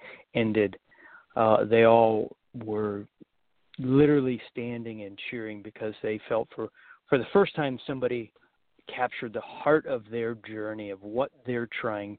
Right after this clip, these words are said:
to do, uh, with their missions, with their ministry, with their inner cities. And, you know, it, it's, it's,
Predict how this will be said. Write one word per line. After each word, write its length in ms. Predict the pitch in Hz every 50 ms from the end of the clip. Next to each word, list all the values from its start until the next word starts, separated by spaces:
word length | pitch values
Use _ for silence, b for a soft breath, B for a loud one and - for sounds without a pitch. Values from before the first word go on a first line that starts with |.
| - -
to 80 | 101 95 _ _ _ -
do, 460 | - 110 104 104 104 101 95 95 92 b b b b b b b b -
uh, 240 | 113 104 95 98 101
with 260 | 101 107 104 107 95 - -
their 280 | 113 113 110 110 110 104
missions, 540 | 104 107 107 - - - 110 101 101 101 101 95
with 140 | - 90 82
their 160 | 110 107 101
ministry, 720 | 104 104 107 104 104 98 - - - 110 104 98 98 104 -
with 200 | - 107 101 - _
their 200 | - 113 107 110
inner 280 | - - 110 107 104 101 - - -
cities. 360 | 117 104 98 101 101 98 95 - - b b b b _ _ _ _ b b b _ -
And, 560 | 110 104 101 101 104 101 101 98 98 98 104 - - _ _ _ _ _ _ _ _ _ _ _ _ _ _ _ - -
you 160 | - 123 120
know, 220 | 117 113 104 95 B B B B B B B B
it, 320 | - 117 131 143 131 120 -
it's, 20 | 147
it's, 180 | 127 120 -